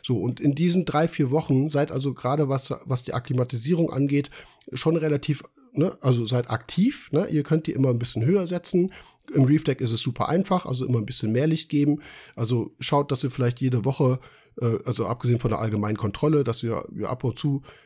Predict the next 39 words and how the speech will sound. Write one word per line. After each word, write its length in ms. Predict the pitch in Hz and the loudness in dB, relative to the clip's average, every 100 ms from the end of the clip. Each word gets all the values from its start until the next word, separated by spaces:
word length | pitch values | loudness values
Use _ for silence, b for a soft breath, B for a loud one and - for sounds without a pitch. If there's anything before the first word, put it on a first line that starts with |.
| B - | B -4
äh, 100 | 117 | -2
jede 320 | 101 131 117 | 2 2 2
Woche, 260 | 123 139 | 0 0
dass 180 | 123 117 | 0 -2
ihr 60 | 113 | -4
so 120 | 104 | -4
ein 40 | |
bisschen 220 | 98 127 165 | -6 0 4
höher 240 | 196 180 | 4 2
setzt 320 | 160 160 - | 0 -2 -4
oder 200 | - 117 | -4 -4
wie 100 | 110 | -4
auch 100 | 107 | -4
immer. 280 | 147 156 165 b b b - | 0 0 0 b b b -2
Und, 380 | 127 123 120 | 2 2 2
ähm, 260 | 117 113 101 - | -2 -2 -4 -6
dann 280 | 123 120 | -2 0
so 120 | 120 120 | 2 0
nach, 240 | 110 - | -2 -2
nach, 200 | 120 113 | -4 -2
nach, 220 | 123 113 | -2 -4
nach 160 | 123 110 | -2 -6
drei, 220 | - 110 | -4 -4
vier 200 | 117 117 | -2 -2
Wochen 220 | 110 - | -2 -2
ist 180 | - - | -4 -6
die 80 | - | -6
eigentlich 280 | 110 107 - | -4 -4 -4
fit. 160 | - | -4
So, 160 | - 98 | -4 -6
dann 160 | 107 | -6
kann 160 | 107 113 | -2 -4
sie 80 | 107 | -4
spätestens 500 | - 101 123 - - | -6 -6 -6 -6 -6
eigentlich 200 | 120 120 | -6 -6
an 100 | 110 | -6
ihren 160 | 113 | -6
finalen 400 | 117 113 107 95 | -6 -4 -4 -4
Platz. 360 | 92 131 135 - | -4 -4 -2 -6